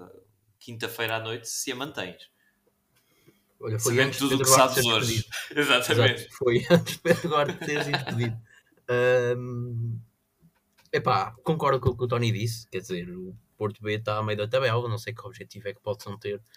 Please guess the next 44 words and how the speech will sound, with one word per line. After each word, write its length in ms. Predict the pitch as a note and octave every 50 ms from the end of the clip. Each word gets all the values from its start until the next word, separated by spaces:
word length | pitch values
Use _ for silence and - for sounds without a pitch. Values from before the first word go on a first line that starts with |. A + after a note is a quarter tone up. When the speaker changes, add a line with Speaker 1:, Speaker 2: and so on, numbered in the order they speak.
| - - - _
Speaker 2:
Se 140 | - - C3+
o 40 | C3+
ano 100 | B2+ A#2
passado 280 | C3 C3 C3 C#3 B2+ A#2
foi 140 | C3+ C3 A#2
pouca 220 | A#2+ B2+ B2 C3+
vergonha 320 | B2 B2+ C3 B2+ C3 C#3 B2+
que 80 | -
foi, 340 | - C#3+ C3 A#2+ G#2 G2 - - _ _ _ _ _ -
ainda 240 | A2 A2+ A#2 B2+ B2+
meio 180 | B2+ C3 B2+ A#2+
que 80 | A#2
se 80 | - -
percebe 380 | - - - - C3+ B2+ A#2 A2+ A2+
por 80 | - -
estarem 260 | - A#2 A2+ A2 G#2+
aflitos 340 | A2 - A#2 A2 G#2+ A2 -
para 120 | - A2+
não 100 | A2+ A2+
descer, 340 | A2+ A2+ - A#2 A#2+ C3 C3+
agora 360 | C#3+ A2+ A2+ A2 A2+ A2+ A2+
não 140 | A2+ A2+ A2+
há, 240 | A2 A2 A2 G#2+ A2 A2+ - _ _ _ _ _ _ _ _ _ _ -
ah, 460 | F#2 F#2+ - F#2 F2+ F2+ - F2 E2+ E2+
ainda 140 | F2 G#2 F#2+
por 60 | E2+
cima 260 | - A2+ G#2+ G#2 G2+ A2
tem, 220 | - G#2 G#2 G2
o, 40 | G2+ G#2+ - - -
a 40 | A2+
equipa 140 | A2 A2
principal 380 | G#2 A2+ A2 A#2 G#2+ - A2 G#2+
tem 140 | A2 G#2 G2
Liga 200 | G#2 G#2+ G#2 G#2
Europa, 440 | G2+ G#2 A2+ B2+ B2+ A#2 A2+ G#2 G#2+
tem 240 | - G#2 G2+ G2+ G2+
Taça, 500 | G2+ G#2 A2 A#2+ B2+ - - - A2 A2
tem 200 | A2 G#2+ G#2 G2+
não, 360 | G2 G2 G2 G2 G2 G#2+ A2+ A2 A2+ - - - _ _ -
não 120 | - G#2+
sei 140 | G#2+ - G2
quantas 260 | - G#2 G#2 - A2+
competições. 720 | - A2+ G#2+ A2 - G#2+ A2 - G#2+ A#2 B2+ C3 - _ _ _ _ _ _ _ _ _ _ _ _ _ _ - -
Ahm, 640 | A#2 A#2 A#2+ A#2+ A#2 A#2 A#2 A#2 A#2 A#2+ A#2 A#2